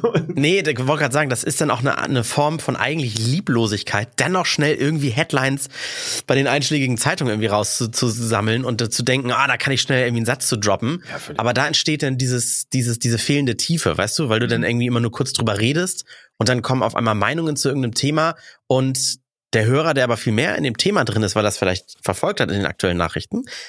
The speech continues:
Speaker 2: sagt dann, „Moment, das ist ja ganz anders, ihr redet da irgendwie völlig falsch drüber.“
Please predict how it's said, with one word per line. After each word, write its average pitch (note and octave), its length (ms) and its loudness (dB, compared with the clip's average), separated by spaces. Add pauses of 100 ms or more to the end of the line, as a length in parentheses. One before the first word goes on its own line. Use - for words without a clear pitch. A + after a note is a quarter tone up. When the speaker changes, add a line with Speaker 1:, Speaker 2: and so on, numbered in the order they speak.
(120)
Speaker 2:
sagt A2+ 340 0
dann, B2+ 240 2 (440)
„Moment, G2+ 460 2
das G2 80 2
ist G#2 140 2
ja G#2+ 80 4
ganz F#2+ 180 -2
anders, G#2+ 300 2
ihr - 120 0
redet G#2 220 2
da G2 60 4
irgendwie F#2+ 160 0
völlig G2 240 0
falsch F2 200 -2
drüber.“ - 220 -2